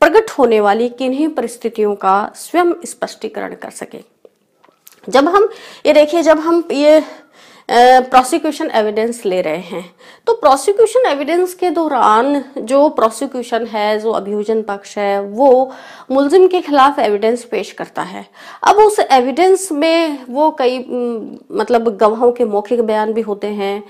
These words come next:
अ, डॉक्यूमेंट्री एविडेंस भी होती है और कई जो परिस्थितियां हैं केस की, वो भी कोर्ट के सामने आती हैं कि किन परिस्थितियों में ये अपराध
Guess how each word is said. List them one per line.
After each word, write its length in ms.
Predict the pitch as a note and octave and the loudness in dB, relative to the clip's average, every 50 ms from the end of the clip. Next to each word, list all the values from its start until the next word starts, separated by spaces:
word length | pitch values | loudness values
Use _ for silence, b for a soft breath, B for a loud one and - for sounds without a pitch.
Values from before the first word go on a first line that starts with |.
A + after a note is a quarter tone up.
| B B B B B - | B B B B B -4
अ, 80 | - G3+ | -4 -2
डॉक्यूमेंट्री 640 | G3+ G#3 G#3 G#3 A3 A3 A3 G3+ G#3 G3+ G#3 G#3+ | 0 0 0 0 0 -2 -2 -2 -4 -6 -6 -6
एविडेंस 500 | G#3 G3 G3 G3+ F#3+ G3+ G#3 G3+ G#3 - - | -4 -4 -4 -4 -4 -4 -4 -4 -6 -8 -8
भी 80 | G#3+ | -8
होती 340 | G#3+ G#3 G3+ G3 G3+ G#3 G#3 | -6 -6 -6 -6 -6 -6 -6
है 360 | G3+ G3+ G#3 G3+ G#3 - - _ _ | -6 -6 -8 -8 -10 -12 -16 _ _
और 400 | - G#3 B3+ D#5 - - - _ _ _ _ _ _ _ _ _ _ _ - | 0 2 2 2 -2 -8 -14 _ _ _ _ _ _ _ _ _ _ _ 2
कई 200 | F4 F4 F#4+ F#4+ F4 D4 - | 2 2 2 0 -2 -4 -8
जो 400 | C#4+ - C#4 C#4+ B3 D#4+ F#4+ G4 | -10 -10 -8 -6 -2 0 2 2
परिस्थितियां 840 | F4+ - - - C#4 D4 C#4+ - - G#4 G4 G#4 G#4+ A4+ A4 G4 D#4 | 0 0 0 0 0 0 0 2 2 4 6 6 8 8 6 4 2
हैं 300 | D4+ C4 A#3+ G3+ - - | 0 -2 -2 -2 -2 0
केस 280 | A#3+ A3+ G#3+ G#3+ - | 0 0 0 0 -4
की, 220 | - - - - - B B B B B B B B B | -10 -16 -18 -20 -20 B B B B B B B B B
वो 280 | G#3+ A3 B3+ E4+ F4 E4+ | -6 0 4 4 4 4
भी 140 | C#4 C#4+ F#4+ | 4 6 6
कोर्ट 420 | A#4+ A#4+ - E4+ D#4 D#4 D4+ D#4 | 6 6 4 2 0 0 0 -2
के 120 | - C#4 C4 | -4 -6 -6
सामने 400 | C4 - A3 G#3+ G#3 G#3 G#3 G3+ | -6 -6 -8 -8 -6 -6 -6 -6
आती 280 | F#3+ F#3+ F#3+ - A3 | -8 -8 -8 -8 -8
हैं 220 | A3 G#3+ A#3 A#3 A#3 | -8 -6 -6 -8 -8
कि 160 | A#3+ C#4 B3+ | -8 -10 -12
किन 460 | C4 - - F4+ F#4+ F#4+ G4 F#4+ - - | -12 -6 -2 2 4 4 4 2 0 -2
परिस्थितियों 580 | C4 A#3 A#3+ A#3+ - - D4 C#4+ D4+ D#4 D#4 | -2 -2 -2 -6 -10 -10 -8 -6 -4 -4 -4
में 200 | D4 C4 A3+ G#3+ | -4 -4 -4 -4
ये 240 | G#3 G#3+ G3 G3+ G#3 | -4 -4 -4 -6 -6
अपराध 480 | - - F#3+ - - F#3 F#3 F#3 F#3 | -6 -8 -10 -10 -8 -8 -8 -8 -10